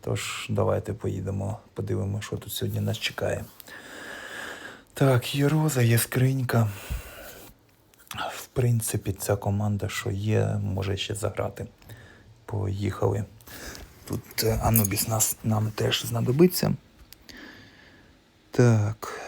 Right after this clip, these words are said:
що ми маємо? Маємо шість фіолів. Давай складемо їх. І далі будемо шукати де-,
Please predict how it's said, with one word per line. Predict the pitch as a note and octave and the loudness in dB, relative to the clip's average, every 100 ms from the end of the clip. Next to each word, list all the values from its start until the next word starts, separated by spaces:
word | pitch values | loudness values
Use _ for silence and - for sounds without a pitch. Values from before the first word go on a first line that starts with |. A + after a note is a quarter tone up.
| - | -4
що | - A#2+ | 0 4
ми | B2+ B2 | 6 6
маємо? | A2+ - - - - - - - - - - - - - _ A#2+ | 6 6 4 2 -2 -6 -20 -20 -20 -20 -18 -20 -20 -20 _ 2
Маємо | A#2 A#2+ A#2+ A#2 | 4 4 4 0
шість | - A#2+ - | -2 -4 -4
фіолів. | - A#2 A#2+ B2 A#2 - - - - - - - - - - - _ | 0 4 6 6 4 0 -8 -20 -20 -20 -20 -20 -20 -20 -20 -20 _
Давай | A#2 G#2+ G#2 G#2+ | 0 2 4 2
складемо | - - A#2 A#2 B2+ A#2 | 2 2 4 6 6 4
їх. | A2+ - - - _ _ _ _ _ _ _ _ _ _ _ _ _ _ - - - - - - - - - - - | 2 -2 -12 -18 _ _ _ _ _ _ _ _ _ _ _ _ _ _ -20 -20 -20 -20 -20 -20 -20 -20 -20 -20 -4
І | G#2 G#2 A2 A2 | 0 4 4 4
далі | A2+ A#2+ B2 | 6 6 6
будемо | B2 A#2+ A#2 A2+ | 6 6 6 6
шукати | - - G#2+ - - - | 2 2 2 2 -4 2
де-, | A2 | 2